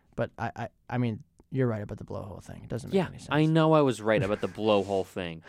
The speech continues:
Speaker 2: Can you imagine a whale that's one-fourth blowhole?
Speaker 1: <laughs>
Speaker 2: It's literally like the, just a giant
Speaker 1: Yeah.
Speaker 2: crater on the, on the middle of the whale. That would
Speaker 1: Honestly,
Speaker 2: be insane.
Speaker 1: I think the thing about, um,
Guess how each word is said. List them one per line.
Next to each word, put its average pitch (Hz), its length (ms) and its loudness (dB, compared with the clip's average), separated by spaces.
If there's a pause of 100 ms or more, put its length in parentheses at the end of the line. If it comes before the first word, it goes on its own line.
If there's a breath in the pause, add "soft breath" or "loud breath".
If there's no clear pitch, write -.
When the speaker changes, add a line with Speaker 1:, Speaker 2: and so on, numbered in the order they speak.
(260 loud breath)
Speaker 2:
Can 147 140 0
you 202 120 4
imagine 147 440 2
a 143 60 2
whale 113 340 2
that's 117 200 -2
one-fourth 107 720 0
blowhole? 107 680 -2
Speaker 1:
<laughs> - 40 -16 (1000 loud breath)
Speaker 2:
It's 131 140 -6
literally 151 400 6
like 127 220 4
the, 110 240 -6 (100)
just 135 220 0
a 120 80 6
giant 110 760 0 (140)
Speaker 1:
Yeah. 123 240 0
Speaker 2:
crater 113 720 2
on 107 220 0
the, 104 60 -4
on 107 140 -6
the 101 160 -2
middle 107 420 0
of 107 140 0
the 98 100 -4
whale. 92 360 -2
That 123 60 0
would 139 80 2
Speaker 1:
Honestly, 117 180 4
Speaker 2:
be 110 100 2
insane. 98 540 -4
Speaker 1:
I 139 80 2
think 202 160 0
the 180 80 2
thing 156 260 -4
about, 131 380 0 (600)
um, 110 440 -4